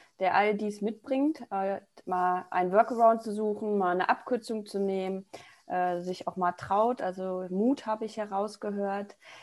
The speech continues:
Wie wichtig war denn für euch auch, äh, das Thema Mut und auch vielleicht Vorbilder? Äh, Sabine hatte gerade die Corporate Rebels genannt.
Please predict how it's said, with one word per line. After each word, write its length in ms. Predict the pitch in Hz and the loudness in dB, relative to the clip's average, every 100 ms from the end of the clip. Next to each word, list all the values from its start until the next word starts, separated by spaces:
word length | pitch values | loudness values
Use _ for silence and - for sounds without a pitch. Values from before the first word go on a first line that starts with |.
| - - | -18 -4
Wie 260 | 185 240 | 2 2
wichtig 360 | 233 285 - 247 | 2 -2 -6 -12
war 220 | - 208 226 | -2 2 2
denn 180 | 240 | 0
für 280 | 220 214 214 | -4 -6 0
euch 500 | 196 220 254 294 - | 4 6 6 2 -2
auch, 400 | 202 208 202 202 | 0 2 0 -2
äh, 320 | 196 190 190 | -2 0 -2
das 220 | 190 190 - | -2 -6 -4
Thema 260 | 196 190 | 0 2
Mut 560 | 180 190 277 508 - - _ _ _ _ | 2 4 4 4 -2 -14 _ _ _ _
und 260 | - - - | -2 0 4
auch 200 | 202 233 | 4 4
vielleicht 340 | 214 208 208 | 0 0 -2
Vorbilder? 800 | _ 208 226 254 285 294 302 302 - | _ 4 6 6 2 0 0 -2 -2
Äh, 140 | 214 | -2
Sabine 340 | 208 202 240 | -2 0 0
hatte 160 | 208 214 | -2 -4
gerade 200 | 208 208 | -4 -4
die 100 | 202 | -6
Corporate 520 | - 208 214 269 254 | -2 -4 -2 -6 -4
Rebels 440 | 247 247 254 247 - | -2 -2 -2 -6 -8
genannt. 480 | 233 233 233 233 | -6 -4 -4 -4